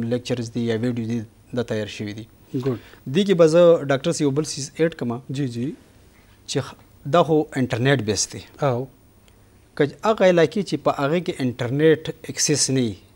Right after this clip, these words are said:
Speaker 1: نو هغه ماشومان به لکه بیا څه کوي؟
Speaker 2: او
Speaker 1: ما چې څنګه وختي ذکر وکړو چې زموږ پوهه مرکز دی، بیا پوهه سنټرز دی، دا مو ویل اکوپډ کړي دي، څه او څه به را روان ټایم کې کوو.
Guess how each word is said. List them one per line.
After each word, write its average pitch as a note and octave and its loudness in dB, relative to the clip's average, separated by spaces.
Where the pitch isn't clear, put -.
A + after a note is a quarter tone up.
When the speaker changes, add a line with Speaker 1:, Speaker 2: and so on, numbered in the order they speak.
Speaker 1:
نو C#3 -8
هغه D3 6
ماشومان A#2 -2
به G#2+ -10
لکه A2+ -2
بیا A2 0
څه - -4
کوي؟ G#2 -8
Speaker 2:
او C#3+ 0
Speaker 1:
ما F#3+ 0
چې G3+ -4
څنګه G3 4
وختي F3+ 0
ذکر F3+ 2
وکړو D#3+ 2
چې B2+ 2
زموږ D3+ 0
پوهه C#3 2
مرکز C3+ 0
دی، B2+ 0
بیا A#2+ -2
پوهه G#2+ -6
سنټرز G#2+ -4
دی، G2 -12
دا E3 4
مو E3+ 2
ویل C#3 2
اکوپډ - -10
کړي D#3+ 2
دي، C#3+ 2
څه D3 0
او B2+ -4
څه B2+ -4
به A#2 -6
را A#2+ -2
روان C3+ 0
ټایم A#2 -2
کې G#2 -4
کوو. A#2 -4